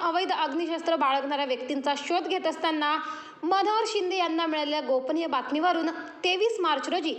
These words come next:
सापळा रचून संशयित पियुष नितीन दोंदे, वय वीस वर्ष, राहणार शास्त्रीनगर, गोरेवाडी, नाशिक रोड, यास गोरेवाडी, नाशिक रोड येथे ताब्यात घेतले. संशयितांकडे एक देशी बनावटीचे पिस्तल व एक जिवंत काडतूस मिळून एकूण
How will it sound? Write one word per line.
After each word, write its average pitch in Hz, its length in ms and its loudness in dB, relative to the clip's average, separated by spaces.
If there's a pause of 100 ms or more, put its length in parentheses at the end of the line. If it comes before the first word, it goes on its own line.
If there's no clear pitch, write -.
(360)
सापळा 403 580 6
रचून 359 220 -2
संशयित 339 440 0 (140)
पियुष 320 360 -2
नितीन 285 460 -2
दोंदे, 320 420 2 (360)
वय 330 260 4
वीस 349 300 0
वर्ष, 359 260 0
राहणार 285 380 0
शास्त्रीनगर, 320 680 0 (240)
गोरेवाडी, 320 460 2
नाशिक 302 420 -2
रोड, 285 120 2
यास 262 320 0
गोरेवाडी, 294 520 2
नाशिक 320 360 -2
रोड 277 120 4
येथे 285 300 2 (520)
ताब्यात 320 260 4
घेतले. 247 340 -2 (400)
संशयितांकडे 370 880 2
एक 339 300 0
देशी 294 340 0
बनावटीचे 320 560 0
पिस्तल 302 440 -2
व 285 80 0 (100)
एक 247 140 -4
जिवंत 269 320 -2 (120)
काडतूस 269 460 0 (180)
मिळून 285 300 0 (260)
एकूण 330 340 0